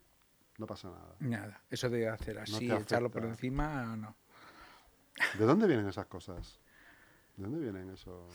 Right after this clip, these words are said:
Speaker 1: Hay que echar la salsa, la sal por encima del hombro para
Speaker 2: Pues
Speaker 1: que no
Speaker 2: algunos tienen
Speaker 1: surta
Speaker 2: historias
Speaker 1: efecto.
Speaker 2: curiosas, ¿no? De, de, seguro que tienen raíces, pues, en el comportamiento normalmente de algún personaje histórico y eso se ha ido trasladando
Speaker 1: Se ha ido
Speaker 2: hasta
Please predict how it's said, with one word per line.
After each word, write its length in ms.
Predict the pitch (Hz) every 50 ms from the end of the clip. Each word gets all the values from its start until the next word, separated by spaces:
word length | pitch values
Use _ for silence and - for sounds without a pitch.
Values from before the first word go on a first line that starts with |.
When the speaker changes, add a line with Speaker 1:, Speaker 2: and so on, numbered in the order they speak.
| 90 -
Speaker 1:
Hay 100 | 123 117
que 100 | - 156
echar 180 | - - 147
la 120 | 147 143 127
salsa, 280 | - 143 135 - 151 147 131 - - -
la 220 | 113 113 110 104
sal 300 | 101 - 127 135 147 151
por 240 | 139 - - 110 104
encima 320 | 104 - - 117 117 120 113
del 120 | 110 110
hombro 280 | 117 123 131 127 135 127
para 120 | - 107 101
Speaker 2:
Pues 100 | 139 131
Speaker 1:
que 60 | -
no 60 | 117
Speaker 2:
algunos 260 | 135 156 226 285 254
tienen 220 | - - 220 220 208
Speaker 1:
surta 100 | 180 -
Speaker 2:
historias 220 | 110 156 151 175 180
Speaker 1:
efecto. 120 | - - -
Speaker 2:
curiosas, 540 | 139 120 123 127 131 127 - 113 110 107 104
¿no? 240 | 113 123 143 170 180
De, 180 | 165 143 135 135
de, 240 | 131 131 127 123 117
seguro 380 | - - 117 113 123 139 143
que 80 | 139 151
tienen 560 | 139 - 143 139 151 151 151 151 151 151 143
raíces, 480 | 139 143 135 143 151 147 - 165 160 -
pues, 260 | - - 131 - -
en 80 | 120 117
el 260 | 113 120 120 120 -
comportamiento 560 | - - 135 120 - - - 131 165 202 220 233
normalmente 340 | 208 170 147 151 156 151 165
de 20 | 143
algún 220 | 127 123 131 139
personaje 440 | 135 139 - - 139 131 127 - 147
histórico 520 | 139 - - 170 165 156 147 - 202 226 - - - - - - -
y 120 | - 127 123
eso 180 | 117 - 135
se 140 | 127 - 131
ha 20 | 131
ido 240 | 135 131 143 147
trasladando 460 | 143 143 135 127 127 123 120 123 135 147
Speaker 1:
Se 60 | 147
ha 40 | 143
ido 80 | 101
Speaker 2:
hasta 140 | 98 101 120